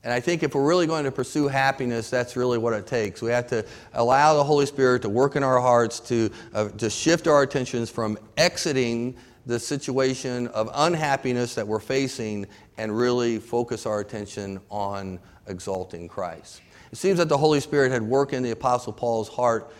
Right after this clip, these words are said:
in such a way that he's able to shift his focus from self and his own situation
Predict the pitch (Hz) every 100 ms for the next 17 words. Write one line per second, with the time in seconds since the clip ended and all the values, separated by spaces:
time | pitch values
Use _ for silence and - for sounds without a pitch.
0 | - - 110 104 127 123 117 117 113 107
1 | 110 113 110 - 127 123 120 - 104 -
2 | 170 170 170 139 - 131 120 117 - 113
3 | 104 - - 165 156 165 - - - -
4 | - 110 107 135 139 143 - 139 123 127
5 | 135 127 117 107 98